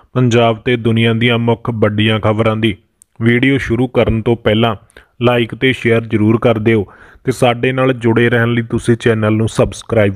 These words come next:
ਕਰ ਲਓ। ਤੇ ਅੱਜ ਦੀ ਪਹਿਲੀ ਵੱਡੀ ਖਬਰ ਹੈ, ਕਾਂਗਰਸ ਨੇ ਆਖਰੀ ਲਿਸਟ ਵੀ ਕੀਤੀ ਜਾਰੀ ਤੇ ਸੀ ਐਮ ਚੰਨੀ ਦੋ ਸੀਟਾਂ ਤੋਂ ਲੜਨਗੇ ਚੋਣਾਂ।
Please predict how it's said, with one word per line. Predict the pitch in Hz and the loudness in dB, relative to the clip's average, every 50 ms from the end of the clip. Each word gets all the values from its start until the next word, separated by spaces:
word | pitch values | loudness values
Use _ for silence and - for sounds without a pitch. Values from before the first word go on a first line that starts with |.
| - - | -2 0
ਕਰ | 110 107 101 | 0 0 2
ਲਓ। | 104 110 113 107 95 - _ _ _ _ _ _ _ _ _ _ _ _ - - | 2 2 0 0 -2 -6 _ _ _ _ _ _ _ _ _ _ _ _ -4 0
ਤੇ | 135 131 | 0 0
ਅੱਜ | 123 110 120 | 2 0 -2
ਦੀ | 117 127 127 | -2 -2 -2
ਪਹਿਲੀ | - - 120 113 123 131 131 | 0 0 0 0 0 -2 -2
ਵੱਡੀ | 117 107 110 110 104 110 110 107 | 0 -2 -2 0 0 0 0 0
ਖਬਰ | - 110 101 107 117 113 | 0 -2 0 2 0 0
ਹੈ, | 101 - _ _ _ _ _ _ _ - | 0 -2 _ _ _ _ _ _ _ -4
ਕਾਂਗਰਸ | - 131 123 123 117 131 131 127 - 143 | -2 -2 -2 -2 -2 -2 -2 0 0 0
ਨੇ | 135 143 143 131 - _ _ - - | 0 0 0 0 -4 _ _ -4 -2
ਆਖਰੀ | 120 120 117 - - 131 135 135 | -2 -2 -2 -4 -4 -2 0 0
ਲਿਸਟ | 131 120 107 113 117 - - - 127 | 0 2 2 2 2 2 -2 -6 -2
ਵੀ | 127 127 | -2 -2
ਕੀਤੀ | 120 - - 120 110 - - 127 120 117 107 | -2 -2 -2 -2 -2 0 0 0 0 2 2
ਜਾਰੀ | 104 110 107 107 120 120 117 113 _ _ _ _ - - _ | 2 2 2 2 0 -2 -4 -6 _ _ _ _ -20 -12 _
ਤੇ | - 139 127 | 0 0 0
ਸੀ | - - - 120 120 127 | 0 0 0 2 2 2
ਐਮ | 131 131 131 131 | 2 2 0 -4
ਚੰਨੀ | 120 - - 131 120 120 120 131 131 | -6 -4 -2 -2 0 0 0 -2 -2
ਦੋ | 117 101 113 117 127 131 | 0 0 2 2 2 2
ਸੀਟਾਂ | 117 - - 113 104 - - 120 120 117 | 0 0 -2 -2 -2 0 0 0 0 0
ਤੋਂ | - 127 127 123 120 | 2 2 2 4 4
ਲੜਨਗੇ | 113 110 107 107 110 120 123 123 123 127 127 120 120 | 4 2 2 0 -2 -4 -6 -2 0 0 0 0 -2
ਚੋਣਾਂ। | - 120 110 110 110 92 | -2 0 0 0 0 -2